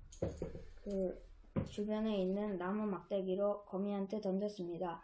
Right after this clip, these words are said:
그런데 거미는 그거-, 그것을 그냥 잡고 던졌습니다. 그러자 슬구와 먹구가 그, 그 도망치려고 하는데 거미가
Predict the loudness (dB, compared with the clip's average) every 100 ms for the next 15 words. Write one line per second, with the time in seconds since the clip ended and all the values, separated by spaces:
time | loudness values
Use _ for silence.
0 | -16 -20 -20 -6 -2 0 2 2 2 0
1 | 2 2 2 2 -2 -4 -10 _ -20 _
2 | _ _ -10 -8 2 2 2 -6 -20 -20
3 | -20 -20 -8 -2 2 2 6 6 4 -2
4 | -20 -6 -2 -2 -2 -6 -8 -2 -2 0
5 | 0 0 -2 -2 -4 0 0 -2 -6 -20
6 | -20 -20 -6 0 2 0 0 -2 0 2
7 | 2 2 -2 -4 -2 2 2 -2 -14 -20
8 | -20 -20 -20 _ -20 -4 0 2 2 0
9 | -6 -18 -20 -20 -20 -20 -20 -20 -20 _
10 | _ _ _ _ _ -20 -20 -20 -20 -20
11 | -6 -2 0 2 0 0 0 2 2 0
12 | 0 0 4 4 4 -4 -6 0 0 2
13 | 2 2 2 -4